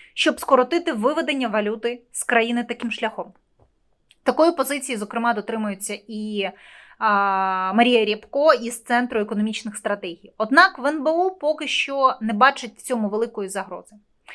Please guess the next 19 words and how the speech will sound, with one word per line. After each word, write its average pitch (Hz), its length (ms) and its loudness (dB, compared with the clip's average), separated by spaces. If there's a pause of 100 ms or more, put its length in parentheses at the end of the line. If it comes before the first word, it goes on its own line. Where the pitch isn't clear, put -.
(360)
В 220 40 0
Нацбанку 320 480 6
вважають, 277 500 2
що - 140 -14
заборгованість 262 720 -4
за 285 180 8
торговельними 240 640 -2
кредитами, 190 640 -8 (120)
вона 214 200 0
виникла 247 440 0
через 269 500 2
погану 214 420 -2
логістику 208 560 -14 (520)
і, 254 160 2
відповідно, 285 920 0
затримку 233 580 0
термінів 269 640 0
постачання 214 580 -6
товарів 214 420 0